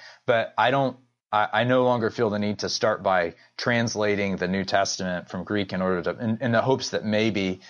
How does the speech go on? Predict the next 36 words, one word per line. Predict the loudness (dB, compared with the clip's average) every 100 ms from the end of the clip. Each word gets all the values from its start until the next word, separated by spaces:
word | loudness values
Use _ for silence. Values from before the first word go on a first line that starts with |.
| -8
in | -8
panning | -6 -2 0 0 -2
for | -4 -6
gold, | 0 2 2 2
I'll | 0
find | 0 -2 -2
a |
nugget. | -4 -2 -2 -4 -6 -18 -20 -8 -2
Uh, |
I | 0 0
sort | 0 0
of | 0
am | 0
more | 0 0
interested | 0 -2 -4 -2 -2
in | -2 -2
what | -2 0
the | -2
other | -2
prospectors | 0 0 0 -4 -4 -6
say. | -4 -2
"Hey, | 0
there's | 0 -2
gold | 0 0
in | 0
them | 0 0
there | 0
hills, | 2 2 0 -2
and | -4
there's, | -4 -6
there's | -6 -2
not | 0 0
gold | 0 0
in | -2
these | -4 -4
hills." | -4 -6